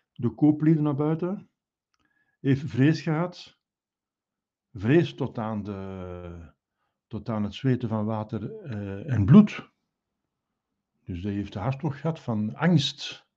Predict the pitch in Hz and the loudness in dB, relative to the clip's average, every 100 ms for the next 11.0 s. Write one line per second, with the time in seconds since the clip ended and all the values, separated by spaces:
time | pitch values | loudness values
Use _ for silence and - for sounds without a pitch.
0 | _ 113 95 139 131 139 120 156 160 120 | _ -8 -4 -2 -2 -2 -2 -4 -6 -8
1 | 156 - _ _ _ _ _ _ - 107 | -10 -10 _ _ _ _ _ _ -8 -2
2 | 110 107 98 92 131 165 98 127 147 123 | 2 2 0 2 4 2 0 -4 -2 -2
3 | 104 101 95 _ _ - - _ - 107 | -4 -6 -10 _ _ -20 -20 _ -10 -6
4 | 98 98 92 92 123 175 156 135 113 120 | -4 -6 -6 -2 0 2 0 -2 -4 -6
5 | 107 101 107 107 113 110 - 110 160 131 | -6 -4 -4 -4 -4 -4 -4 -2 0 0
6 | 113 98 92 - - _ _ 104 98 95 | -2 -4 -10 -20 -20 _ _ -10 -8 -8
7 | 95 110 107 113 135 143 135 135 160 135 | -4 -2 0 2 2 2 2 0 -4 -6
8 | 147 120 123 120 143 151 160 147 165 175 | -4 -2 0 0 -2 -2 -2 0 0 0
9 | 165 - _ 247 254 226 - 214 180 196 | -4 -10 _ 4 6 4 4 2 2 0
10 | - 185 143 170 156 160 135 156 147 | 2 2 4 4 4 2 0 -2 -4